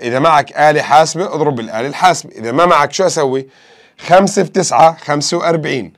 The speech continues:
خمسة ومعي أربعة. اثنين في تسعة ثمنتاش، وأربعة اثنين وعشرين، اثنين ومعي اثنين.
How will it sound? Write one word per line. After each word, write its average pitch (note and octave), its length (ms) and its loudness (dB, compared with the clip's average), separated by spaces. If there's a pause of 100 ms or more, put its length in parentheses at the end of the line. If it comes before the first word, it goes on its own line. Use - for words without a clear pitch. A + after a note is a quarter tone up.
خمسة D3 360 -4
ومعي D3+ 360 -2
أربعة. A2+ 360 0 (1040)
اثنين F3 380 0
في F3 80 -4
تسعة D#3 360 0
ثمنتاش، E3 580 0
وأربعة D#3 440 2
اثنين E3+ 300 -2
وعشرين، D#3 440 -4
اثنين C#3 380 -4
ومعي D#3 240 0
اثنين. D#3 440 -6